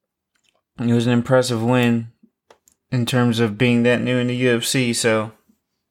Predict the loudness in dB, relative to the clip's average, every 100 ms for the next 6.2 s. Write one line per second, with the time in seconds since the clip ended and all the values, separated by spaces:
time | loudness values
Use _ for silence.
0 | -16 -8 -6 -2 -2 -2 -6 -14 -20 -20
1 | -20 -20 -20 _ -4 2 4 2 2 -2
2 | -2 0 2 2 0 0 0 0 -2 -2
3 | -2 -4 -2 0 0 -2 -6 -2 0 0
4 | 0 -2 0 2 2 2 0 0 -6 -6
5 | -2 2 2 0 -6 -4 2 2 2 -2
6 | -4